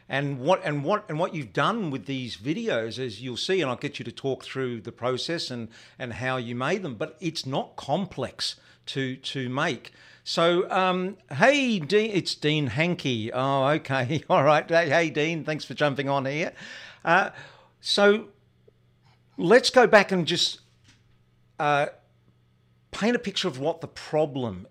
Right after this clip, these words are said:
is. So we go on to a virtual session, whether it's a Zoom session or a paid webinar, and typically, uh, we'll be let in the, the, the, the door,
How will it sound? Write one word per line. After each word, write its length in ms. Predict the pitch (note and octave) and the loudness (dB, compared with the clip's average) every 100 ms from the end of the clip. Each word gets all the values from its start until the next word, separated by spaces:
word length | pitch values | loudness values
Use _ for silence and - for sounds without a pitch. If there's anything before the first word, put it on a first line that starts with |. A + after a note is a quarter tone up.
| - | -12
is. 300 | B2 G#2 - | -10 -6 -4
So 240 | D#3 D3+ | 2 2
we 160 | C#3+ D3+ | 2 0
go 380 | B2 D#3+ F3 E3+ | 2 2 2 0
on 180 | D#3+ D#3 | -2 -4
to 200 | C#3+ C#3+ | -6 -6
a 20 | |
virtual 560 | G#2 C3 D3 D3 D3 | -4 -2 -2 -4 -6
session, 560 | B2+ - A2+ G#2 B2 B2 | -6 -2 -2 -4 -4 -4
whether 200 | A#2+ C3+ | -4 -6
it's 100 | C3 | -10
a 60 | C3 | -10
Zoom 320 | A2+ B2 B2+ | -6 -4 -4
session 440 | A2+ A#2+ A#2 C3 | -6 -6 -6 -8
or 300 | A#2+ B2 A#2 A2+ - - | -6 -6 -8 -10 -14 -8
a 80 | C3 | -8
paid 440 | - B2 B2+ C3 | -8 -6 -4 -4
webinar, 720 | G#2+ A#2 A#2 A#2 A#2 A#2 A2+ - - - - | -2 -2 0 -2 -2 -4 -4 -8 -20 -14 -8
and 180 | C3+ | -8
typically, 800 | - C#4 A3+ - D3 D3+ F#3+ F#3+ - | -4 -4 -4 -2 2 2 0 -2 -2
uh, 460 | C3+ C3+ C3+ C3+ - | 2 4 4 2 -2
we'll 340 | D#3 B2 C#3 | -6 -2 0
be 120 | B2 A#2+ | 0 2
let 220 | E3 F3 | 4 6
in 440 | D#3+ A3+ C#4+ F#3+ - | 4 0 -4 -8 -2
the, 260 | C3+ C3+ C3+ | 0 0 0
the, 200 | C3 B2 | -2 -2
the, 200 | B2+ A#2+ | -2 -4
the 180 | B2+ B2 | -4 0
door, 500 | D#3+ F3+ F#3 F#3+ | 6 8 8 6